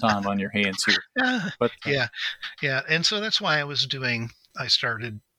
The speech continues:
Speaker 2: doing prints. I wouldn't, I wouldn't sell, per se, a individual drawing to someone for all the,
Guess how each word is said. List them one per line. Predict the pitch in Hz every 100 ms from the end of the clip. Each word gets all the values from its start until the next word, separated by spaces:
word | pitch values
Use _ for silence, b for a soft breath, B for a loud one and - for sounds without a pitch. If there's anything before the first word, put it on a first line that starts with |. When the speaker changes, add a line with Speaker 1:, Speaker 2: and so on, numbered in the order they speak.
| _
Speaker 2:
doing | 135 123 110 98 _ _ _
prints. | - - 131 - - - - _
I | 113 110
wouldn't, | 104 110 131 113 113 B B B B B -
I |
wouldn't | 117 151 123 113
sell, | - - 123 117 117 110 104 b b b _ _
per | - 107
se, | - 131 113 107 101 - _
a | 127 107 98 95 101 _ _ _ _ -
individual | 117 110 107 104 98 95
drawing | 92 98 104 107 98 90 104 - _ _ _ _ _ -
to | 120
someone | - 113 110 95 95
for | - 123 107 101 90 - -
all | 107 104
the, | 104 98